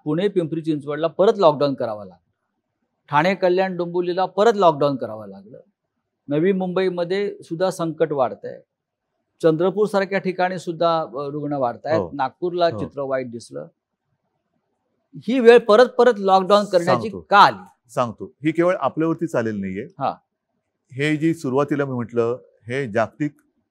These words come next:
Speaker 2: कटू सत्य आहे, जागतिक कटू सत्य आहे. आपल्याकडे नेमकेपणाने बोलणार किंवा तसं सल्ला देणारं जगामध्ये कोणी नाहीये. एका बाजूला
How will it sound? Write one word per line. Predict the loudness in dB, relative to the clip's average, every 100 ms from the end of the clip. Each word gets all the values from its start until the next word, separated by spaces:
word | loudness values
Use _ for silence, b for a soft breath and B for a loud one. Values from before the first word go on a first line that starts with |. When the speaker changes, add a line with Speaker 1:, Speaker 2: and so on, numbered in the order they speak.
| -4
Speaker 2:
कटू | -2
सत्य | 0 0 -2 -10
आहे, | -14 _ _ _ _ _ _ _ _ _ _ _ -2
जागतिक | -2 0 -4 -2
कटू | -4
सत्य | -4 -8 -8 -14
आहे. | -16 _ _ _ _
आपल्याकडे | -4 2 2 4 2 2 -2 -6 -14 _ _ _ _ _ _ _ _ _ _ _ _ _ -16
नेमकेपणाने | -8 -6 -6 -2 -2 0 0 0 -2
बोलणार | -2 -2 0 -2
किंवा | -2 -6 -6 -6 -8 -12
तसं | -10 -10
सल्ला | -6 -2 -2
देणारं | -2 -2 -2 -2 -4 _ _ -10
जगामध्ये | -4 -2 -2 -6
कोणी | -8 -12
नाहीये. | -14 -16 -18 _ _ _ _ _ _ _
एका | -4 2 4
बाजूला | 4 2 2 2 0